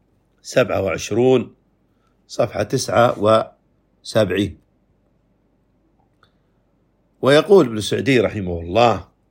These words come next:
عند تفسير هذه الآية في سورة نوح: "وقالوا لا تذرن آلهتكم ولا تذرن ودا ولا سواعا ولا يعوق ويعوق ونسرا".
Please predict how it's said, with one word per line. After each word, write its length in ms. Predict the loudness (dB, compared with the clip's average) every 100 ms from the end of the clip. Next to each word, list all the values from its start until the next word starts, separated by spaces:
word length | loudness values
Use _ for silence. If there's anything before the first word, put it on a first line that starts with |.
| _ _ _ -20 _ _ _ _ _ -8
عند 200 | -4 -4
تفسير 380 | -6 -4 -2 2
هذه 300 | 2 2 0
الآية 560 | 2 4 4 2 -4 _ _ _ _ _ _ _ _ _ _ _ -14
في 140 | -8
سورة 360 | -6 0 2 0 -2
نوح: 420 | 0 2 0 -6 _ _ _ _ _ _ _ _ -18
"وقالوا 640 | -6 0 0 2 0 -2 _ -6
لا 160 | -6
تذرن 540 | -4 -4 -2 -2 -2 -2
آلهتكم 920 | -4 -4 -4 0 2 4 2 -2 -8 -12 _ -20 _ _ -2
ولا 260 | 2 2 2
تذرن 720 | -2 -4 -2 0 0 -2 -4 -8 -4
ودا 460 | 0 2 2 0
ولا 440 | 0 0 -4 -6 -14 -20
سواعا 640 | -12 -2 4 4 4 0
ولا 460 | -4 -4 -4 -2 -2
يعوق 600 | -2 -2 0 0 -2 -2
ويعوق 600 | 0 0 0 -2 -2 -2
ونسرا". 600 | -2 0 -2 -2 -12